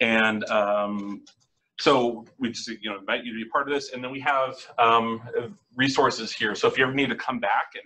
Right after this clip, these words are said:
access any of these, um, after the event, or if you know somebody that would like to join up,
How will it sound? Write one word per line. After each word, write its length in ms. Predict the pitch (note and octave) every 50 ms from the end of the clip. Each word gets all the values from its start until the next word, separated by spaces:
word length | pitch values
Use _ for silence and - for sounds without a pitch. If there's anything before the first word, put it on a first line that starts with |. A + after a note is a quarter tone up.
| F#2+ G#2+
access 320 | - - - C#3 C3+ -
any 140 | C#3+ C#3 C#3
of 40 | C3+
these, 240 | C#3+ C#3+ C#3+ D3 - -
um, 140 | A2 G#2 G2+
after 260 | G2 G#2+ - - A#2
the 120 | G#2 G#2 G2+
event, 320 | G2 - A#2 B2+ D3+ - _ _ _ - - - _ _
or 100 | - B2
if 80 | B2 -
you 80 | A#2 B2
know 80 | B2+
somebody 400 | B2 - C#3 B2+ B2 A#2+ B2 B2 A#2+
that 140 | A#2+ A#2+
would 120 | G#2+ A2 -
like 160 | A2+ A2+ -
to 120 | - - G#2+ G#2+
join 360 | - - G#2+ A2 A2 G#2+ - - - G#2+
up, 160 | B2+ -